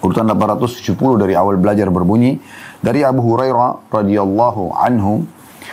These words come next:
"Daraba Rasulullah sallallahu alaihi wasallam mathal al-bakhil wal mutasaddiq kamathali rajulaini alaihima junnatani min hadid. Qad, qad turrab ah-, aydihima ila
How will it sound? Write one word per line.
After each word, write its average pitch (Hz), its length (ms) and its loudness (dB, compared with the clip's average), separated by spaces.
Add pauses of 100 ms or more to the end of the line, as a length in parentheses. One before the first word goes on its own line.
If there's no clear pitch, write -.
(260)
"Daraba 147 480 2
Rasulullah 127 400 0
sallallahu 110 480 -2
alaihi - 80 -10
wasallam 123 240 0
mathal 123 240 -2
al-bakhil 104 480 0
wal 117 160 2
mutasaddiq 113 880 -2 (180)
kamathali 120 480 0
rajulaini 113 800 2
alaihima 113 1120 2
junnatani 110 1300 2
min 131 160 2
hadid. 123 480 0 (880)
Qad, 113 160 0 (320)
qad 127 240 0 (160)
turrab 123 640 2 (480)
ah-, 98 720 -2
aydihima 117 720 2
ila 110 320 2